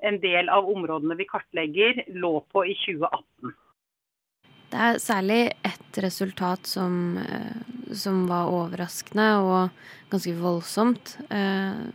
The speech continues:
Speaker 2: en av tre studenter svarer at de har psykiske plager. Det er, eh, langt flere enn da undersøkelsen ble gjennomført første gang i to tusen og ti, da en av seks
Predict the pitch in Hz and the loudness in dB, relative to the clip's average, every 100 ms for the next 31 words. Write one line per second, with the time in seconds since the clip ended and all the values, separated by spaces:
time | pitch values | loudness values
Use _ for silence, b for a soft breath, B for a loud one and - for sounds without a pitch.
0 | - - - 196 190 202 190 190 180 - | -14 -12 -2 0 2 0 0 -2 -4 -4
1 | 196 180 - 220 196 180 - 247 247 302 | -4 -4 -6 0 0 0 0 0 0 -6
2 | - - 190 170 185 196 - 185 - 185 | -8 -2 -2 0 0 2 0 -6 -6 -4
3 | 185 185 - 196 185 180 - 180 185 - | -2 -4 -8 -8 -8 -8 -8 -8 -8 -10
4 | 190 - 202 208 196 202 B B B B | -8 -4 -4 0 0 0 B B B B
5 | - 208 190 185 180 190 208 - 202 180 | -4 -2 0 0 2 2 0 -8 -8 -6
6 | 180 185 196 214 269 - - 190 202 202 | 0 2 4 4 0 -2 -2 2 2 2
7 | 190 190 185 175 170 170 170 165 180 180 | 2 2 2 0 -2 -8 -8 -6 -4 -2
8 | 180 175 165 165 175 - 190 - 180 165 | -2 -2 -4 -6 -8 -6 -6 -6 -6 -4
9 | 165 175 170 170 185 180 254 294 - B | -6 -10 -10 -6 -4 -2 2 2 0 B
10 | B B B 226 233 202 185 180 180 - | B B B 2 4 4 4 2 0 -6
11 | - 180 - - - | -10 -10 -10 -14 -16